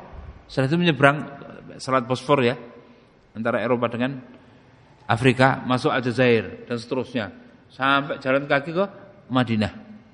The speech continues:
Balik pun seperti itu juga beliau lakukan, dengan jalan kaki. Sehingga akhirnya menjadi imam di negeri Andalus sana ya. Tidak ada riwayat Imam Malik rahimahullah ta'ala dalam kitab beliau Muwatta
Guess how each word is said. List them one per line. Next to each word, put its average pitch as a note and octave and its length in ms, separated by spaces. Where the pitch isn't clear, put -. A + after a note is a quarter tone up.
Balik E3 400
pun G#3 160
seperti G3 320
itu F#3+ 160
juga F3 160
beliau C3 240
lakukan, - 560
dengan G3+ 240
jalan D#3+ 240
kaki. A2+ 260
Sehingga D#3+ 320
akhirnya E3 240
menjadi C#3+ 300
imam F#3+ 280
di C3 140
negeri C3 240
Andalus C#3 420
sana C3 160
ya. F#2 120
Tidak D3 240
ada C#3+ 140
riwayat F3+ 320
Imam D#3 180
Malik F3 300
rahimahullah B2 640
ta'ala B2+ 320
dalam A#2+ 240
kitab A#2+ 240
beliau B2 240
Muwatta B2 640